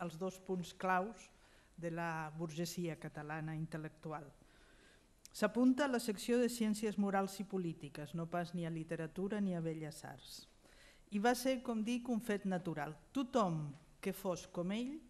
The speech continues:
era a l'Ateneu. Relativament burgès, ambiciós, intel·lectual,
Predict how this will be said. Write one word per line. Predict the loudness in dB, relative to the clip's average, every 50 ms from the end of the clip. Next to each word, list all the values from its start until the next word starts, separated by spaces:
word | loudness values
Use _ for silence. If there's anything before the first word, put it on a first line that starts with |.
| -20 -20 _ -4
era | -2 0 2 2 0 -2 -4 -4
a | -4 -2
l'Ateneu. | -2 -2 -4 -6 -8 -10 -10 -10 -12 -14 -16 -18 -20 -20 -20 -20 -20 -20 -20 -20 -16 -10
Relativament | -6 -4 -2 -2 -2 0 2 2 2 2 4 2 2 2
burgès, | 0 -2 -4 -2 0 0 2 2 0 -2 -4 -6 -6
ambiciós, | -6 -6 -6 -8 -10 -8 -6 -4 -2 -2 0 -2 -2 -4 -2 -2
intel·lectual, | -2 -2 -2 -2 -2 -2 -4 -6 -4 0 2 4 4 4 2 0